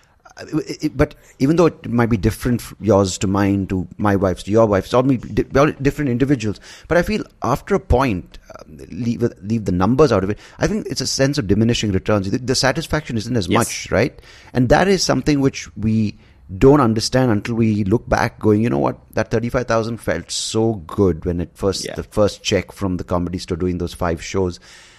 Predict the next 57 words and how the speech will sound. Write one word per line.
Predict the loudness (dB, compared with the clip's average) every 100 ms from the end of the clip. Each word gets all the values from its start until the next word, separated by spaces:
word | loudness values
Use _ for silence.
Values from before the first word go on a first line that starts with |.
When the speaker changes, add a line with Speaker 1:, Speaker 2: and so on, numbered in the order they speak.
| _ _ _ -6
Speaker 1:
And, | -4 -4 -4
and | 0 2
then | 2 2
you | 0
get | 0 0
the, | -2 -4 -4
the | -2
one | 0 0
lakh | 0 0 -2
corporates. | -6 -4 -6 -6 -8
And, | -12 -14 -20 _ _
and | -6 -2
as | -2 0
you |
get | 0 0
a |
little | 0 0
bit | 0 -2
more, | 0 2 4 2 0 -6 _ -20 _ _ _ _ _
it's, | -10 -10 -8 -12
it's | -12 -10 -10 -8
just | -6 -6 -8 _ _ -6
not | 0 2 4 2 0
as | -2 0 -2
great | -10 -2 0 2
as | 0
that | -2
feeling | -4 -2 0 2
of | 0 -4
the |
first | 2 4 2 2
joke | 2 2
landing. | 0 0 0 -2
You | 0
get | -2
the | -4
two | -2 2
hours | 4 4 2 -2 -10
Speaker 2:
Yeah. | -2
Speaker 1:
done. | 0 0 -4 -20 -8
And | -8 -4
I, | -6 -2
I | -2
find | 0 0 2
that | 2 2 0
something | 0 0 2 2
which | 2 0 -2
you | 0
can | 2
only | 4
appreciate | 2 0 -2 -2
in |
hindsight, | 0 0 0 -2 -4 -4
because | -4 -2 0
when | 2
you | 2
do | 2 2